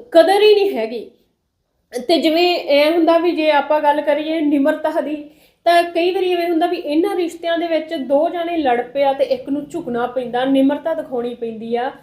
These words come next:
ਤਾਂ ਉਹ ਚੀਜ਼ ਹੈ ਹੀ ਨਹੀਂ। ਜਾਂ ਤਾਂ ਇਹ ਹੁੰਦਾ ਵੀ ਇੱਕੋ ਹੀ ਜਾਣਾ ਮੈਨੂੰ ਮਨਾਈ ਜਾਵੇ, ਚਾਹੇ ਮੁੰਡਾ ਮਨਾਈ ਜਾਵੇ, ਚਾਹੇ ਕੁੜੀ, ਜੇ ਕੋਈ ਗਲਤੀ ਹੋ ਗਈ ਆ, ਚਾਹੇ ਰੁੱਸ ਗਿਆ ਏ, ਉਹਦੇ ਵਿੱਚ ਕਈ ਵਾਰੀ ਐਵੇਂ ਹੁੰਦਾ ਵੀ ਜਾਂ ਤਾਂ ਮੁੰਡਾ ਹੀ ਮਨਾਈ ਜਾਂਦਾ ਕੁੜੀ ਨੂੰ ਤੇ ਜਾਂ ਕੁੜੀ ਹੀ ਮਨਾਈ ਜਾਂਦੀ ਮੁੰਡੇ ਨੂੰ।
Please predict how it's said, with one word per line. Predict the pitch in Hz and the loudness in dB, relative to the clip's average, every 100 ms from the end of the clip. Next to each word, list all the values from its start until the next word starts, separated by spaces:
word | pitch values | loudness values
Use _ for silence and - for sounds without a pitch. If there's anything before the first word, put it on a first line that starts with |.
| _ _ _ | _ _ _
ਤਾਂ | 311 | 0
ਉਹ | 311 285 320 320 | 4 6 6 2
ਚੀਜ਼ | 277 269 | -2 -4
ਹੈ | 277 247 | -4 -2
ਹੀ | 269 339 | -2 -2
ਨਹੀਂ। | 320 311 349 349 - _ - | -4 -4 -8 -12 -20 _ -8
ਜਾਂ | 233 269 269 | 2 4 4
ਤਾਂ | 269 339 | 2 2
ਇਹ | 277 302 359 | 4 2 0
ਹੁੰਦਾ | 359 320 | 0 0
ਵੀ | 311 | -2
ਇੱਕੋ | - - - 392 | -4 -8 -2 0
ਹੀ | 349 | 2
ਜਾਣਾ | 311 311 | 0 0
ਮੈਨੂੰ | 302 302 | -2 -2
ਮਨਾਈ | 285 277 277 | -2 0 0
ਜਾਵੇ, | 277 277 | 2 0
ਚਾਹੇ | 277 302 | 0 0
ਮੁੰਡਾ | 277 247 247 269 | 0 0 0 0
ਮਨਾਈ | 285 277 269 | 0 0 2
ਜਾਵੇ, | 262 262 | 2 2
ਚਾਹੇ | 254 - 269 277 | 0 -2 -2 -2
ਕੁੜੀ, | 240 247 269 | -6 -4 -2
ਜੇ | 247 | 0
ਕੋਈ | 240 | -2
ਗਲਤੀ | 214 226 254 233 311 | 0 0 0 -2 -4
ਹੋ | 277 233 | -2 -2
ਗਈ | 247 | 0
ਆ, | 240 | -2
ਚਾਹੇ | 254 247 | 0 -2
ਰੁੱਸ | 240 233 240 | 0 -2 -4
ਗਿਆ | 277 240 226 | -2 2 4
ਏ, | 277 | 4
ਉਹਦੇ | 269 302 | 4 2
ਵਿੱਚ | 285 277 262 - - _ _ _ - | -4 -2 -4 -6 -20 _ _ _ -2
ਕਈ | 320 | 0
ਵਾਰੀ | 370 359 | 2 2
ਐਵੇਂ | 330 349 | 0 0
ਹੁੰਦਾ | 320 | 0
ਵੀ | 330 | 0
ਜਾਂ | 285 285 | 2 2
ਤਾਂ | 320 320 | 2 2
ਮੁੰਡਾ | 294 285 359 | 0 2 4
ਹੀ | 427 | 4
ਮਨਾਈ | 381 339 320 | 2 -2 -2
ਜਾਂਦਾ | 311 311 | -2 -2
ਕੁੜੀ | 311 302 302 302 | -2 -4 -6 -6
ਨੂੰ | 294 | -8
ਤੇ | 277 | -6
ਜਾਂ | 277 | -4
ਕੁੜੀ | 294 302 302 370 | -6 -6 0 2
ਹੀ | |
ਮਨਾਈ | 392 359 294 | 2 0 -2
ਜਾਂਦੀ | 277 269 285 | -2 -2 0
ਮੁੰਡੇ | 269 262 277 | 0 0 0
ਨੂੰ। | 277 302 | -2 -4